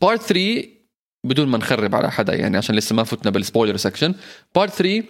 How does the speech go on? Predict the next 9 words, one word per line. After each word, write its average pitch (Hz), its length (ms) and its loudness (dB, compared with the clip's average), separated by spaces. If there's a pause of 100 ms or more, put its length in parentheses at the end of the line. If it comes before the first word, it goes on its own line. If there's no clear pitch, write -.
(960)
أنا 151 140 4
بوافقك 135 480 2
بهالموضوع 110 640 2
إنه 120 380 0 (480)
بطل 135 520 0
the 120 40 -8
friendly 135 380 2
neighborhood 110 500 2
Spider-Man 113 500 2